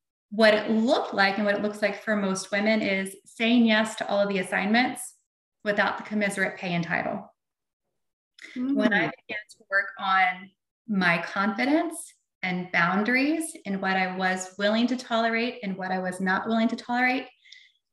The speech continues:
Speaker 1: surprisingly, that's when my career accelerated and I eventually moved into that vice president role that I have now.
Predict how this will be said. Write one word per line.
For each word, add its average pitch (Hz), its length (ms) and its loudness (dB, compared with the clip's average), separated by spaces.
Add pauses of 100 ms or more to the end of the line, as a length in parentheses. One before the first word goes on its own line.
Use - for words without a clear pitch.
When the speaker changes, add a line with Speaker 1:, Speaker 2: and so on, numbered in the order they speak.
(100)
Speaker 1:
surprisingly, 233 1040 -4 (360)
that's 202 260 4
when 214 100 6
my 185 140 4
career 185 300 2
accelerated 170 840 0
and 190 160 -2
I 175 140 0
eventually 185 360 -2
moved 175 200 -2
into 180 180 -6
that 175 200 -4
vice 180 220 -4
president 175 400 -4
role 170 180 0
that 170 80 0
I 165 60 2
have 170 320 -4
now. - 380 -4